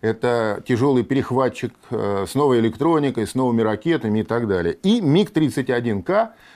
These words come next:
которые, э, будут носителями гиперзвуковых авиационных ракет,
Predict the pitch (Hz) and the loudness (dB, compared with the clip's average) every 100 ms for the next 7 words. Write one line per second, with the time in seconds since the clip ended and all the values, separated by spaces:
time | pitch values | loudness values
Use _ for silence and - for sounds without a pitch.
0 | _ - 113 165 185 175 156 - - 104 | _ -8 -4 0 2 2 0 -4 -8 -6
1 | 101 98 92 143 147 127 135 131 - 180 | -4 -4 -4 -4 -2 0 -2 -2 -2 0
2 | 175 156 143 139 113 - _ _ _ - | 0 0 0 0 -4 -10 _ _ _ -14
3 | 101 98 175 170 139 117 117 120 131 160 | -6 0 2 2 2 0 0 2 2 2
4 | 143 107 113 - 135 123 98 107 110 - | 0 0 0 0 -2 0 -2 -4 -6 -2
5 | 120 90 | -2 -2